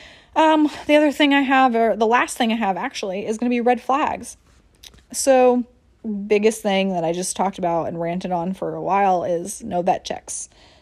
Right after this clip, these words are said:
Um, like, I, I don't know if anybody would necessarily say, "I don't want my horse vetted,"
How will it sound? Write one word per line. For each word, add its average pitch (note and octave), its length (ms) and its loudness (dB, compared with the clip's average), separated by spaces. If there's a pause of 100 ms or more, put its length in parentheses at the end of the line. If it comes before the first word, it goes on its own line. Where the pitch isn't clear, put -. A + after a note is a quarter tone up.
(180)
Um, E3+ 500 -6 (760)
like, G3 240 -10 (340)
I, - 160 -20 (340)
I D4 40 -8
don't B3 200 0
know G#3+ 200 2
if F#3+ 120 -2
anybody A#3+ 640 -2
would G#3+ 200 -2
necessarily G#3+ 720 0
say, G3+ 280 0
"I G3 80 2
don't F#3+ 260 -2
want G3+ 160 -6
my F#3 100 -6
horse G3 300 -8
vetted," G#3 460 -2